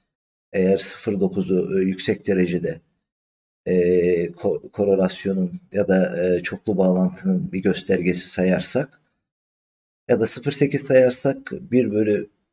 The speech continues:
bir eksi sıfır sekiz, bu da yaklaşık, e, beş gibi bir değer verir. Yani kimi, e, e, araştırmacıya göre beşten büyük, kimi araştırmacıya göre,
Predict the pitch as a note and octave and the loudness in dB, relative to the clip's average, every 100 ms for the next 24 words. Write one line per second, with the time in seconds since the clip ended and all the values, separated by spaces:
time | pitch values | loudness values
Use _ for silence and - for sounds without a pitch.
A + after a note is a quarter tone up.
0 | _ _ _ _ B2+ B2 G2+ G2 - G2 | _ _ _ _ 2 2 2 -2 -6 -8
1 | - - - G#2+ G2 A#2+ A2+ G2 G#2 G2+ | -8 -8 -6 -4 -2 -4 -4 -2 2 2
2 | G2+ - G2 - A#2 - - _ _ _ | 0 -2 -2 -2 -6 -10 -20 _ _ _
3 | _ _ _ _ G2+ G2+ G2+ G2+ F#2+ - | _ _ _ _ 0 4 6 6 2 -2
4 | - _ B2+ B2+ - G#2+ F2+ F2 E2+ E2+ | -16 _ -2 -2 -2 -2 -2 -2 -2 0
5 | E2+ E2 E2+ A2+ C#3 - - - A2 G#2 | 0 0 0 -4 -8 -16 -8 -2 0 0
6 | G#2 - - _ _ - C#3+ A#2 G#2 - | -4 -8 -20 _ _ -4 -2 0 0 0
7 | G#2+ G#2 G#2 G2+ F#2 - - - G#2 F#2+ | 0 2 2 0 -2 -8 -12 -6 -2 -2
8 | F2+ F#2 _ _ _ _ _ _ _ _ | -4 -10 _ _ _ _ _ _ _ _
9 | _ - G#2+ G2 - G#2 G2+ F#2+ G2 G2 | _ -4 0 0 -2 -6 -2 -2 0 0
10 | F2+ F2 E2+ F#2+ F#2+ - G2 F#2 F2+ G2 | 0 0 0 -2 -2 0 0 0 -2 -6
11 | - - - - G#2 G2 F#2+ - G#2 G2 | -10 -20 -18 -8 -2 0 0 -2 -2 0
12 | F#2 F#2 F#2 F2+ F2+ E2+ | 0 0 0 0 -2 -4